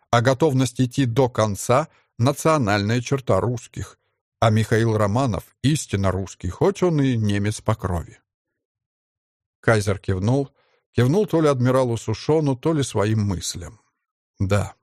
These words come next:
по какой-то причине царь Михаил не хочет добивать Германию. О причинах этого можно только гадать, но экскурсии Сушона и фон Фалькенхайна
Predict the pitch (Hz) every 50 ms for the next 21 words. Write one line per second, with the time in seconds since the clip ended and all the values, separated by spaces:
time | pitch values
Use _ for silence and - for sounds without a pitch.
0 | _ _ - - 101 - - 117 - 214 208 - 165 - 139 135 131 123 - -
1 | 190 185 151 131 120 - - 143 135 123 120 123 120 - 123 131 143 156 135 123
2 | 127 131 - - 175 170 131 - 107 87 82 92 87 92 98 101 98 98 104 98
3 | 107 110 120 120 110 92 90 - - - - _ _ _ _ _ _ _ _ _
4 | - - 101 104 120 131 131 - - 202 220 196 160 - 139 151 - 160 165 160
5 | 127 120 131 123 127 139 131 - - 107 98 98 - 107 104 104 113 117 117 104
6 | 107 95 90 87 - - _ _ _ _ _ _ _ - 117 123 120 - - -
7 | 135 127 - - - - 170 175 156 127 - - 113 107 - - 117 - - -
8 | 156 175 160 120 92 95 95 - - 127 117 104 - - 131 139 143 135 - 104
9 | 98 98 - - 110 98 87 - - - -